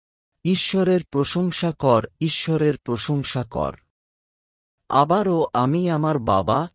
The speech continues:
এবং আমার জীবন কোচ, রেভারেন্ড ড ক্রিস ইয়াগলম্বেকে অনেক ধন্যবাদ জানাতে চাই। পাস্টার, সারা বিশ্বের সেসব মানুষের সাথে এই বক্তৃতাগুলি ভাগ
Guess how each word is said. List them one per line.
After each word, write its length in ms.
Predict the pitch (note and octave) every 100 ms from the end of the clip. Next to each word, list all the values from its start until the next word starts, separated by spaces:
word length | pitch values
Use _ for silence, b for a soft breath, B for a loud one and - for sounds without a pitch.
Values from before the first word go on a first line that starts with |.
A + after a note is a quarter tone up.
| -
এবং 260 | A#2+ A#2 A#2+
আমার 340 | - A#2 C3 A2+
জীবন 440 | G#2+ G#2+ A2 A#2+ -
কোচ, 500 | A#2+ A2+ - - - _ _ G#2
রেভারেন্ড 680 | F#2+ C3 D#3 F3 F3+ C3+ B2+
ড 120 | C3+ -
ক্রিস 360 | D3 E3+ D#3+ C3
ইয়াগলম্বেকে 800 | B2+ A2 A#2 A#2+ A2 A#2 A#2 -
অনেক 460 | - B2 D#3+ C#3
ধন্যবাদ 600 | B2 A2+ G#2+ G#2+ G2 F#2
জানাতে 460 | E2 F2+ F2 - F#2+
চাই। 360 | - D2+ C2 - _ _ _ _ _ _ _ _ _ _ _ _
পাস্টার, 580 | D#2+ C#3+ D3+ - E3+ F3 F3 _
সারা 500 | - - C#3+ D#3 E3+
বিশ্বের 440 | D3+ D3 - D#3
সেসব 540 | C3+ - D#3 D3 E3+ D#3
মানুষের 540 | C3+ A2 A#2+ A#2 B2+
সাথে 480 | A#2 B2+ A#2 - B2
এই 260 | D2+ G#2+ G#2
বক্তৃতাগুলি 960 | G#2+ A2 - D3+ D#3 C#3+ C3 A2+ A2+
ভাগ 260 | F#2 G#2+